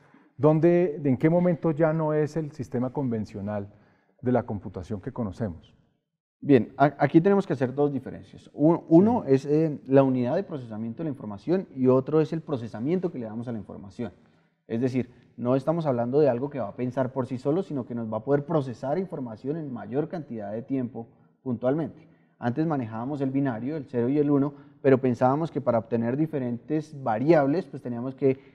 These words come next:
Speaker 2: agotar esta opción, y si no esta, y si no esta, y si no esta. Aquí estamos hablando que en cuestión de segundos vamos a poder procesar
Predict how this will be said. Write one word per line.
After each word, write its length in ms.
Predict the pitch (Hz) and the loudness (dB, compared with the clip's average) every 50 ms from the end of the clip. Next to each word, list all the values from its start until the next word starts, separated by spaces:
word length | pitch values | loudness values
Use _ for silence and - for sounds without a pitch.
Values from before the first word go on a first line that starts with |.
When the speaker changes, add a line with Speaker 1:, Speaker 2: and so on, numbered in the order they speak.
| _ _ | _ _
Speaker 2:
agotar 460 | - 127 123 120 120 - - 117 120 127 | 0 2 2 2 2 4 4 4 6 6
esta 220 | 127 127 - 135 | 4 6 6 6
opción, 640 | 131 - - - 147 147 143 143 139 139 139 135 127 | 6 6 2 2 4 4 6 4 2 0 0 -2 -6
y 60 | 113 | -6
si 140 | 101 - 110 | -6 -8 -8
no 220 | 110 110 117 120 | -6 -6 -6 -6
esta, 460 | 123 127 123 127 127 123 123 - 127 | -6 -6 -6 -6 -6 -8 -8 -6 -6
y 80 | 127 120 | -6 -6
si 140 | 120 - 110 | -6 -8 -10
no 200 | 110 104 107 110 | -10 -8 -8 -8
esta, 360 | 113 117 117 117 - - 117 | -8 -8 -8 -10 -10 -10 -10
y 60 | 120 113 | -10 -10
si 100 | - 110 | -10 -12
no 180 | 107 110 110 | -10 -8 -8
esta. 320 | 117 117 - 104 98 - 95 | -8 -8 -8 -10 -12 -6 -6
Aquí 220 | 101 98 - 131 | -8 -4 0 -2
estamos 260 | 135 135 180 185 165 | 0 0 -2 -8 -6
hablando 260 | 160 135 113 117 127 | -6 -8 -8 -8 -8
que 60 | 147 156 | -8 -10
en 60 | 135 | -10
cuestión 300 | 139 113 - - 117 117 | -10 -12 -12 -10 -8 -8
de 80 | 135 | -8
segundos 360 | 147 156 131 123 110 110 120 - | -8 -8 -10 -10 -10 -10 -10 -8
vamos 200 | 131 139 147 147 | -8 -8 -8 -8
a 60 | 139 | -10
poder 200 | - 113 107 107 | -8 -10 -10 -10
procesar 500 | - 143 151 139 139 113 - 110 110 | -4 -2 -2 -2 -2 -6 -8 -10 -12